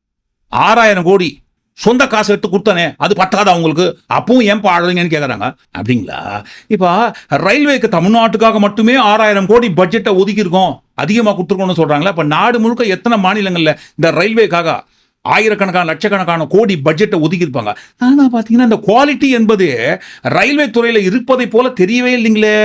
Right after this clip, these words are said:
நூத்துக்கணக்கான உயிர்கள் பறி போயிருக்கு. கடந்த பத்து ஆண்டு காலங்களில் ஏற்பட்ட ரயில் விபத்துகள் மூலமாக உயிரிழந்தவர்கள் எண்ணிக்கை எவ்வளவுன்றத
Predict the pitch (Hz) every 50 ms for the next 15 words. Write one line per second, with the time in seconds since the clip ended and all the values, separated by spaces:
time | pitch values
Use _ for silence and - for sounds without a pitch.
0 | 214 214 214 214 208 208 208 - _ _ _ _ _ - 151 214 285 320 - _
1 | - 320 330 - - 247 247 233 220 226 - 208 208 196 185 175 160 170 208 240
2 | 254 240 233 - 175 180 208 190 196 185 170 160 139 - 147 143 - _ _ _
3 | - - 160 185 185 180 147 139 170 165 - 247 247 220 214 202 196 180 170 190
4 | 220 226 233 220 214 208 190 190 208 202 196 196 - 196 170 160 180 220 214 208
5 | 185 196 190 202 190 185 175 175 185 185 175 170 170 170 160 147 131 127 120 110
6 | 143 160 170 196 226 247 262 254 240 220 208 208 190 196 180 180 170 160 180 202
7 | 220 214 220 - 196 175 156 165 170 180 226 226 220 208 202 175 190 160